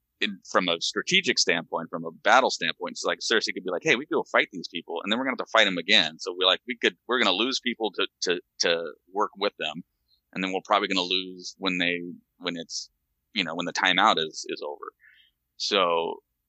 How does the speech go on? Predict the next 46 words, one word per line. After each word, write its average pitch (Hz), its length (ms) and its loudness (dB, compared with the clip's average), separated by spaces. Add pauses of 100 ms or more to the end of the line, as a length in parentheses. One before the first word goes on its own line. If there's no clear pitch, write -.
(140)
so 117 180 2
this 104 200 6
idea 101 540 6
that, 92 140 6
like, 90 220 4
I 92 40 2
mean, 98 140 2
I 104 60 6
don't 151 180 4
even 107 160 2
know 104 140 2
that 98 100 2
I 90 60 0
necessarily 92 380 -2 (100)
fault 90 240 0
Cersei's 113 680 -4 (160)
logic, 92 340 2 (1120)
um, 87 300 -2
'cause 107 120 4
I 101 80 8
believe 120 340 6
that 113 120 6
she 110 160 4
believes 95 760 0
that 92 140 2
this 95 160 -2
is 85 120 -6
a 87 120 -6
huge 90 300 -4
threat, 85 260 4
and 87 120 -2
I - 20 0
think 98 200 -6
she 82 100 -2
also 90 320 -2
is - 100 -14
like, 82 140 2 (180)
Yeah, 143 200 0 (140)
and 107 320 0 (320)
you 117 140 0
know 113 140 0
what? 117 200 0
We're 113 120 0
either 113 180 4
gonna 104 220 6 (160)
die 107 560 6